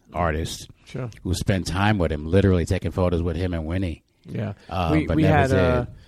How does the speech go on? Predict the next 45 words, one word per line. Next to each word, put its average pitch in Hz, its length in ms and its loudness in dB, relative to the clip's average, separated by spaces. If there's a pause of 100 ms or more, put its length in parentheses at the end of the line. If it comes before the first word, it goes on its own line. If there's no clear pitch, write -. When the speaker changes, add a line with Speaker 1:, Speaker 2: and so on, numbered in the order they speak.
(240)
Speaker 2:
we 151 120 4
had, 143 200 6
uh, 135 160 4
Mem-, 139 360 0
uh, 127 200 0
Memphis 135 380 -2
Bleak 151 320 0
on, 113 280 0
uh, 107 60 0
on 113 220 0
an 113 200 0
Speaker 1:
Yeah. 110 60 4
Speaker 2:
episode. 113 300 2
He 127 120 4
said 120 220 0
him 131 160 4
and 120 160 0
Jay 127 320 8
were 117 220 4
out 110 260 2
in, 107 220 -2
uh, 107 300 0
the - 80 -4
Speaker 1:
Yeah. 104 80 2
Speaker 2:
house. 110 240 2
He 117 80 -2
said 117 240 -2
that 107 140 -4
they 127 80 -4
had 98 120 0
a - 60 -10
chef. 120 440 -4
It 117 40 -4
was 117 160 -4
an 113 80 -4 (120)
Speaker 1:
Yeah, 117 360 6
Speaker 2:
amazing 139 120 8
Speaker 1:
yeah. 117 240 6
Speaker 2:
experience. 110 200 -2
Speaker 1:
He 147 100 4
was 135 180 10
really 135 240 8
a 95 100 4
gracious 98 560 2
guy. 78 360 -8